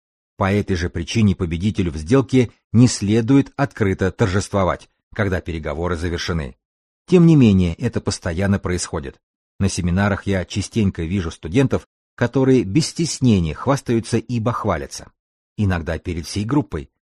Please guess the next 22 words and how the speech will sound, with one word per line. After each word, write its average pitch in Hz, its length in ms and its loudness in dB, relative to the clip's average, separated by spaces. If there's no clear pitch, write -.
как - 220 -2
по-настоящему 110 800 0
доставили 98 520 -2
неприятности 107 1000 -2
противнику 90 720 -2
во 98 160 -2
время 90 280 -2
тренировочных 90 640 -4
переговоров. 90 600 -6
Эти 127 200 0
студенты 117 600 2
не 110 200 4
только 123 380 0
рискуют 87 460 -6
вызвать 85 360 -6
неприязнь, 85 540 -4
в 92 120 -4
реальной 98 360 0
ситуации 104 560 -4
они 101 240 2
могут 101 300 2
столкнуться 113 640 -2